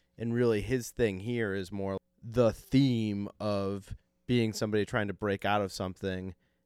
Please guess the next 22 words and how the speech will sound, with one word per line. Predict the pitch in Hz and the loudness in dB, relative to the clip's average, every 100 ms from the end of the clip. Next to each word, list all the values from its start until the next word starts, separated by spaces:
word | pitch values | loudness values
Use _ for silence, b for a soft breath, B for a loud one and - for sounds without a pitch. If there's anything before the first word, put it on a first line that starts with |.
| _ | _
and | 110 104 98 98 92 92 92 - _ _ _ _ _ - | -4 -2 0 -2 -4 -6 -10 -16 _ _ _ _ _ -6
your | 113 117 | 0 0
journey | 98 120 113 107 | 2 2 2 -2
through | - 110 107 | -2 -2 0
that, | 104 98 98 104 | 2 4 2 0
what | 107 | -2
you're | 95 98 | -2 -4
dealing | 101 101 98 95 | 0 0 0 -4
with. | 98 95 95 - - _ _ _ _ - | -4 -2 -4 -8 -20 _ _ _ _ -2
I | 139 | 2
don't | 139 | 2
think | 135 127 | 2 0
he | |
had | 120 131 139 | 4 6 6
a | |
personal | - 117 - 104 | 4 -2 -2 -8
connection | - 104 92 - 90 90 | -6 -8 -8 -10 -12 -8
to, | 98 | -8
like, | 90 92 - | -6 -8 -8
the | 98 | -10
substance | 95 90 - 92 | -8 -10 -12 -12
abuse | 90 92 87 95 - - | -10 -10 -10 -10 -16 -20